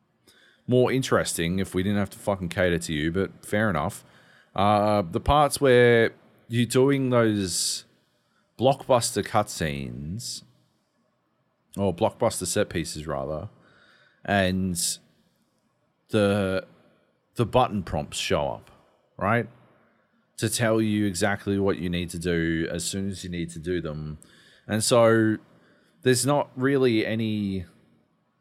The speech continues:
play involved for me. I'm just waiting for, it's a quick time event, essentially. A quick time event that uses a wide array of buttons. And that's how I felt about Horizon Forbidden West's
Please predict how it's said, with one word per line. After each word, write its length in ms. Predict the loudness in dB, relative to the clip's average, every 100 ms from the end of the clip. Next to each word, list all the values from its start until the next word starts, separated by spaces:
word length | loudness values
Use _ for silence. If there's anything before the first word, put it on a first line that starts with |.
| _ _ _ _ _ _
play 640 | -2 2 2 2 0 -6 -8
involved 1000 | -6 -2 0 0 -2 -8 -14 -16 -18 -20 _ _
for 220 | -4 -2
me. 440 | -2 -4 -8 -10 -4
I'm 180 | 0 0
just 280 | 0 -4
waiting 520 | -4 0 2 2 0 -2
for, 300 | -6 -6 -6
it's 160 | -4
a 60 | -6
quick 280 | -2 -4 -4
time 280 | -6 -4
event, 320 | -6 -8 -10 -10
essentially. 800 | -4 0 0 -2 -10 -12 -14 -16 _ _ _ _ _ _
A 80 | -2
quick 240 | 2 2 2
time 220 | 2 4
event 320 | 4 2 0
that 200 | 0 -2 -4 _ _ _ _ -8
uses 480 | -2 0 0 -2 -2
a 60 |
wide 420 | 0 2 2 2 2
array 320 | 0 0 -2
of 140 | -2
buttons. 480 | 0 2 0 -4 -2
And 180 | -4 -4 -10 -20 _
that's 220 | 0 2
how 200 | 2 4
I 60 | 2
felt 320 | 4 2 2
about 380 | 2 2 2 0
Horizon 540 | 0 2 2 0 -4
Forbidden 420 | -8 -4 -2 -2
West's 640 | -2 -2 -2 -6 -6 -6